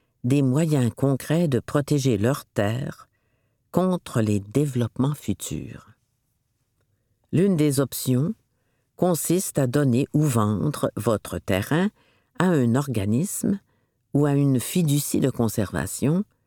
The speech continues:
qui en assurera la protection à perpétuité. La transaction peut être hybride, une partie don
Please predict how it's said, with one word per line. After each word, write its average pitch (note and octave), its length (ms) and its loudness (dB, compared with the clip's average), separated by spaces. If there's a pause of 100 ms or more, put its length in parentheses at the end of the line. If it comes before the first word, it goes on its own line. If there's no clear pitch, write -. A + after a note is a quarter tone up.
(360)
qui D3 180 0
en C3 180 2
assurera E3 760 0
la D3 120 -2
protection B2+ 840 -2 (320)
à G2+ 120 -6
perpétuité. - 880 -4 (1300)
La G#2+ 120 0
transaction G#2+ 720 -2
peut B2 160 0
être B2+ 360 -2 (120)
hybride, B2 680 0 (840)
une C3+ 140 4
partie - 360 0
don G#2+ 360 0